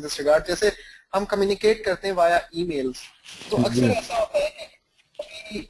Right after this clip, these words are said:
Speaker 1: हमारी तरफ से भी या client के एंड से भी emails आती हैं जो कि, अ, if I, if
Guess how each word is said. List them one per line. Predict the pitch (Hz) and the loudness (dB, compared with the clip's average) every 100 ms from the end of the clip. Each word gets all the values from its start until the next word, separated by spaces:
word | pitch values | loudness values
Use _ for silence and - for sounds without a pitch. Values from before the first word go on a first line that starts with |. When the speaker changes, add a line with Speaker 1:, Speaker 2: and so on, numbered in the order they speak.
| - | -8
Speaker 1:
हमारी | 160 151 156 202 | -4 2 2 2
तरफ | 208 202 | -4 -6
से | 196 - | -8 -14
भी | - 202 202 | -14 -10 -2
या | 185 | -2
client | 175 - 151 185 | -2 -4 -6 -6
के | - 196 | -8 -6
एंड | 180 180 | -6 -6
से | 175 | -8
भी | 185 196 - _ _ _ | -6 -8 -10 _ _ _
emails | 196 202 220 196 | -2 2 2 4
आती | 170 - 190 196 | 4 4 2 -2
हैं | 202 | 0
जो | 175 180 | -2 -6
कि, | - 185 190 185 | -6 -6 -2 -2
अ, | - 160 151 151 - _ 160 | -2 2 4 4 0 _ -4
if | |
I, | - 175 | 4 6
if | 196 - - | 6 -2 -8